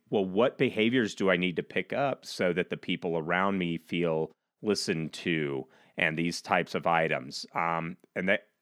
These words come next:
somebody who actually has a neurological situation where they may not pick up on all those cues can actually adopt those behaviors and navigate it well. So if you're somebody, maybe you're not on the autism spectrum, but,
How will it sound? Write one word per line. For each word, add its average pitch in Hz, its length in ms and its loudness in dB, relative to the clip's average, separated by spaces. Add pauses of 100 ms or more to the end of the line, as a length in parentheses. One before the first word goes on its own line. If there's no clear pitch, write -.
(160)
somebody 123 400 2
who 101 180 2
actually 98 320 2
has 95 200 2
a 82 80 0
neurological 85 1160 2 (160)
situation 90 880 0
where 85 100 0
they 85 180 0
may 95 140 2
not 85 240 -2
pick - 260 -4
up 143 200 0
on 92 160 2
all 82 100 2
those 76 240 -4
cues 85 460 -6
can 110 180 -8
actually 110 580 -2
adopt 92 460 -2
those 87 220 -4
behaviors 85 680 -2
and 87 320 -2 (380)
navigate 95 560 4
it 87 160 2
well. 90 320 2
So 90 500 0 (320)
if - 80 -10
you're 98 80 0
somebody, 98 340 2
maybe 101 220 2
you're 95 80 2
not 87 420 2
on 85 140 0
the 76 120 -2
autism 78 520 -2
spectrum, 73 560 -6 (180)
but, 107 440 0